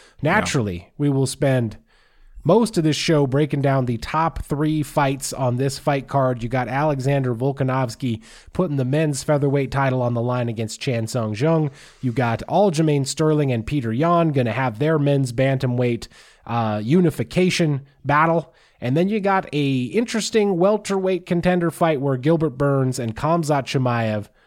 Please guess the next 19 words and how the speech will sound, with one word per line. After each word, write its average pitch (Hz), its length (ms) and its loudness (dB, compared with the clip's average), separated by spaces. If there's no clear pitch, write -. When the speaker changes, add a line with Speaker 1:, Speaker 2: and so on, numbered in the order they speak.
Speaker 2:
are 120 100 -4
gonna 120 220 0
be 117 160 -2
doing 117 360 0
the 110 100 -2
damn 110 340 -2
thing. 113 320 -2
To 127 100 -4
start 339 380 0
things 208 240 2
off, 180 240 2
though, 104 200 0
I 240 100 -2
wanted 370 200 0
to, 160 240 0
I 247 60 -8
wanted 214 480 -2
to, 175 100 -6
uh, 135 440 0